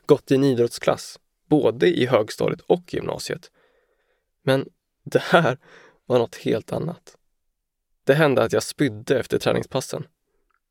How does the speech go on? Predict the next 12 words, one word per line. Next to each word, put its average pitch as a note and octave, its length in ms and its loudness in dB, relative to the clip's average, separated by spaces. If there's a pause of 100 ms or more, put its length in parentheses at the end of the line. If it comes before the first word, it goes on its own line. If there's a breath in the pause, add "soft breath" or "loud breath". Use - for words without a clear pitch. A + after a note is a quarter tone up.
(320)
Jag C3+ 160 -6
tänker A#2 220 -2
att - 60 -10
det - 100 -10
säger A#2 260 2
en B2 140 -2
del. - 280 -2 (720)
Det - 100 -6
var - 80 -6
stenhårt - 960 -10
från G#2+ 180 -4
början. G#2+ 400 -4